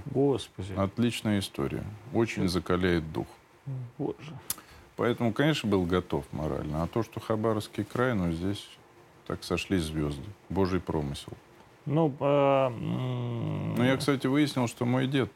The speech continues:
Speaker 2: был там, в
Speaker 1: Да?
Speaker 2: Хабаровске.
Speaker 1: Из Хабары, да?
Speaker 2: Он, нет, он, э, прошёл Великую Отечественную войну, встретил победу в Вене и был переброшен туда, громить Квантунскую японскую
Speaker 1: Мгм.
Speaker 2: армию. И как раз где-то по улицам Хабаровска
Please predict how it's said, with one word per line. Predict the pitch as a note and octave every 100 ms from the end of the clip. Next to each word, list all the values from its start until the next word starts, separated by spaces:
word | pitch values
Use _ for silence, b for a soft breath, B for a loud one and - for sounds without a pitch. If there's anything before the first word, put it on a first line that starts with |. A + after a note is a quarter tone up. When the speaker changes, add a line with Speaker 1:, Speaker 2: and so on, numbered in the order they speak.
| _
Speaker 2:
был | F2+ G2 D2+
там, | F2+ D2+ F#2+ -
в | B2
Speaker 1:
Да? | D#3
Speaker 2:
Хабаровске. | E3+ D2 - - -
Speaker 1:
Из | A2
Хабары, | - A#2+ A#2 G2
да? | A2+ G2
Speaker 2:
Он, | G#2 G#2+ G2+ -
нет, | A2+ C#3 C3 D2+ - - -
он, | F#2 G#2+ A2
э, | G#2+ G#2 F2+
прошёл | G#2+ A2+ - A2
Великую | G2+ A2+ A2 G2+
Отечественную | G2 G#2+ F#2 - G2 F#2+
войну, | G2 C3+ D3+
встретил | - G#2+ F#2+ F2+ E2+
победу | - F#2 F#2+ E2+ E2
в |
Вене | F2 A2 D#3 C3
и | F2+
был | F2+ B2+
переброшен | B2 A2 G#2 G2+ G#2+ B2+ - A2
туда, | - A#2 C3 D2+ C#2 - B B B B B -
громить | F#2 F2+ G#2+ C3 A#2+
Квантунскую | - A2+ A2+ B2+ A#2 - G#2+ A2
японскую | G#2+ A#2 G#2 C3+
Speaker 1:
Мгм. | B2+ D3
Speaker 2:
армию. | D3+ C2+ A#1+ - - B B B B B _ -
И | G2
как | G#2+ G#2
раз | C#3+ C3
где-то | G#2 B2+ -
по | G#2
улицам | A2+ A#2+ - F#2
Хабаровска | - F#2+ G#2+ A2+ -